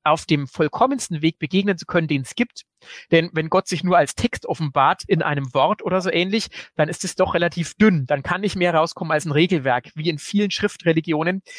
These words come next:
die Gott letztendlich oft zu einem, ja, Regelgeber reduzieren. Ja, das darfst du und das darfst du nicht machen. Und das Spannende am christlichen Glauben ist, er präsentiert Gott als eine Person, als jemand, der sich seine Hand nach uns ausstreckt, der uns umarmen will, der uns liebt,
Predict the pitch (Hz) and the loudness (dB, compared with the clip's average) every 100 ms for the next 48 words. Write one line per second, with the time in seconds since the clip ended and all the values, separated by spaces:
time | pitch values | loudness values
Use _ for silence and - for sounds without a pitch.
0 | - - - - 165 185 165 175 175 - | -16 -14 -8 0 2 0 0 -2 -2 -4
1 | 180 - - 180 156 160 170 170 - _ | -6 -6 -6 -2 0 0 -2 -6 -14 _
2 | _ _ _ _ _ - 160 135 143 147 | _ _ _ _ _ 0 2 0 0 4
3 | 202 226 202 139 143 135 135 131 127 - | 4 4 2 2 0 0 0 0 -6 -8
4 | - 139 131 131 156 180 156 - 151 196 | -10 -4 -4 0 0 0 -2 -2 -2 -2
5 | - 196 170 156 165 - 156 170 - 139 | -4 -4 -2 -2 -4 -4 0 2 2 -4
6 | 120 - _ - - - - - 190 208 | -6 -12 _ -20 -10 -6 -2 0 2 2
7 | 151 139 247 - 170 147 147 135 156 175 | 0 0 -4 -4 -6 -2 0 0 0 -4
8 | - - - - _ - 175 214 233 - | -4 -12 -20 -20 _ 4 6 6 2 -2
9 | - _ - 180 160 - 220 208 _ - | -16 _ 2 2 0 -4 -6 -6 _ 0
10 | 180 - 156 165 156 - 160 - 262 190 | 2 2 0 0 -2 -2 -4 -2 -2 -2
11 | 123 139 - 190 185 180 175 185 - 175 | -4 -4 -2 -2 0 0 0 -2 -4 -2
12 | 165 151 208 190 175 165 160 160 - - | 0 0 -2 -4 -4 -2 -2 -4 -4 -4
13 | 160 160 160 - - 160 202 196 170 170 | -2 -2 -2 -6 -2 -2 -2 -4 -4 0
14 | 156 139 127 - 170 233 - | 0 -2 -6 -4 2 2 0